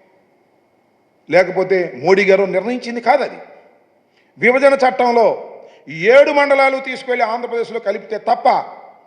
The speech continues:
పోలవరం నిర్మాణం సక్రమంగా సాగదు. ఇది ముంపుకు గురయ్యేటువంటి ప్రాంతాలు, అవి ఒక ప్రాంతంలో ఉంటే ఘర్షణలు వస్తాయి లేదా విభేదాలు వస్తాయని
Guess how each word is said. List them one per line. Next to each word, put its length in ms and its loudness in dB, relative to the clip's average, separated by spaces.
పోలవరం 460 2
నిర్మాణం 400 -6
సక్రమంగా 560 -8
సాగదు. 800 -2
ఇది 120 -10
ముంపుకు 340 -16
గురయ్యేటువంటి 580 -6
ప్రాంతాలు, 680 0
అవి 140 0
ఒక 240 -2
ప్రాంతంలో 420 -4
ఉంటే 200 -4
ఘర్షణలు 340 -4
వస్తాయి 280 -2
లేదా 200 2
విభేదాలు 480 0
వస్తాయని 400 -2